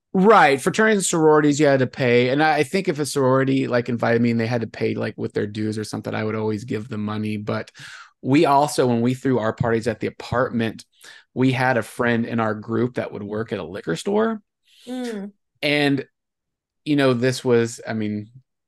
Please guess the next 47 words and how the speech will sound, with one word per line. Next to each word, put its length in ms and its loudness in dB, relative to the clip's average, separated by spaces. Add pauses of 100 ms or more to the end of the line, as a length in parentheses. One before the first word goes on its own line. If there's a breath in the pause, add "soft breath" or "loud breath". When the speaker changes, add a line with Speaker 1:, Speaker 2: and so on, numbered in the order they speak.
Speaker 1:
twenty 360 -2
years 720 -6
ago, 500 -12
more 260 -6
than 180 -10
that. 400 -8 (380 loud breath)
Speaker 2:
Uh-huh. 240 -10
Speaker 1:
A 40 2
lot 340 4
of 200 2
the 80 0
liquor 360 2
stores 420 0
out 200 -2
there 160 -2
didn't 340 -6
have, 440 -4
like, 240 -10
P 200 -2
O 140 0
S 200 -4
systems 540 -2
or, 100 -4
like, 300 -8
fancy 500 -6
cash 380 -8
registers. 500 -2
It 100 -4
was, 140 -8
like, 220 -4
an 100 -2
old, 420 2
like, 440 -8
cash 280 -2
register. 380 -4
Like, 200 -8
you 100 -4
would 80 -6
just 180 -6
have 140 -6
to 140 -6
actually 400 -6
punch 420 -2
in, 360 -6
like, 260 -12
a 60 -10
keyboard, 720 -6